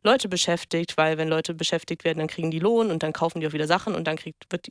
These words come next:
wird die Wirtschaft wieder angekurbelt. Das wäre sozusagen, wie Keynes sich vorstellt, dass man, äh, quasi einen konjunkturellen, äh, konjunkturellen Abschwung dem entgegensteuert. Ähm, dann kommt halt Hayek und sagt,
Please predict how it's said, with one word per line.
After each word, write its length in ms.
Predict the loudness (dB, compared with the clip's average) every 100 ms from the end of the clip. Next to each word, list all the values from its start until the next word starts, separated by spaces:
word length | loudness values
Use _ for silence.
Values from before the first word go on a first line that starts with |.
| -14
wird 220 | -8 -4
die 80 | -2
Wirtschaft 240 | -2 -2
wieder 140 | -2 -2
angekurbelt. 600 | -4 -6 -4 -2 -2 -4
Das 160 | -4
wäre 120 | -2 -4
sozusagen, 420 | -4 -4 -2 -4 -8 -20 -20 _ -20 -8
wie 80 | -6
Keynes 480 | 0 2 2 -2 -12 _ _ _ _ _ -8
sich 160 | -4 0
vorstellt, 340 | 2 0 0
dass 140 | -4 -2
man, 240 | -2 -2
äh, 360 | -2 0 -2 -4 _ -20 -20 -20 -20 _ -10
quasi 300 | -2 0 2
einen 220 | 2 0
konjunkturellen, 1000 | 0 0 -2 -2 -2 0 0 -2 -2 -4
äh, 420 | -4 -4 -2 -2 -4
konjunkturellen 640 | -2 -4 -2 -2 -2 -4 -10 _
Abschwung 640 | -4 -2 -2 0 0 0 -4 _ -20 -20 -4
dem 100 | 0
entgegensteuert. 920 | 0 -2 -6 -2 0 2 2 0 -4 -10 -18 -20 _ _ _ 2
Ähm, 440 | 4 4 2 -2 -4 _ _ _ _
dann 180 | 2 2
kommt 260 | 2 -2 -2
halt 180 | -4 2
Hayek 320 | 2 2 -2
und 160 | -2
sagt, 440 | 2 2 0 -4